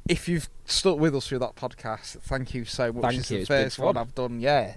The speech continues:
Speaker 1: yeah, it's, it's, it's been good.
Speaker 2: I've enjoyed it.
Speaker 1: I've enjoyed it. So, people, if you wanna find out about Mark
Speaker 2: Yep.
Speaker 1: and about the banjering we hadn't even <laughs> spoke about.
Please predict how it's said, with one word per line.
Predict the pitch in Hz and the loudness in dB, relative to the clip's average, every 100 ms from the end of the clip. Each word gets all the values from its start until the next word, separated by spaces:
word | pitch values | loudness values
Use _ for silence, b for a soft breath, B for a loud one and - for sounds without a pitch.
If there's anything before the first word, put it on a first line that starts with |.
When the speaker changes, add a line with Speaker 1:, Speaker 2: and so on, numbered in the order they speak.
| - | 0
Speaker 1:
yeah, | 143 | 0
it's, | 120 104 123 | 0 -6 -14
it's, | 117 - - - - - 117 113 | -12 -10 -12 -14 -16 -16 -18 -16
it's | - | -10
been | 120 113 | -8 -4
good. | 123 98 - | -4 -4 -6
Speaker 2:
I've | 107 | -6
enjoyed | 110 131 190 123 | -8 -4 -4 -4
it. | - - | -8 -6
Speaker 1:
I've | 131 131 | -2 0
enjoyed | 123 110 110 104 | -2 -2 -4 -4
it. | 101 B B B 143 - | -8 B B B -12 0
So, | 165 147 | 2 6
people, | 180 190 - 135 113 110 - - - - - - - | 6 6 2 -2 -2 -8 -20 -20 -20 -20 -20 -20 -12
if | 143 | -8
you | |
wanna | 143 131 | -6 -6
find | 147 135 123 | -4 -2 -2
out | 120 | -4
about | 113 117 107 | -2 -4 -2
Mark | 110 117 113 - - - - - - - - - | -8 -8 -10 -8 -8 -8 -10 -8 -10 -8 -12 -8
Speaker 2:
Yep. | 104 120 - - | -2 -2 -2 -2
Speaker 1:
and | 135 123 | 0 0
about | 117 120 | -2 -2
the | 120 | -2
banjering | 113 113 113 110 113 | -2 -2 -4 -6 -4
we | 113 | -4
hadn't | 113 | -6
even | 113 120 | -10 -8
<laughs> | |
spoke | - - 214 - - | -6 -4 -4 -6 -12
about. | - 180 | -8 -6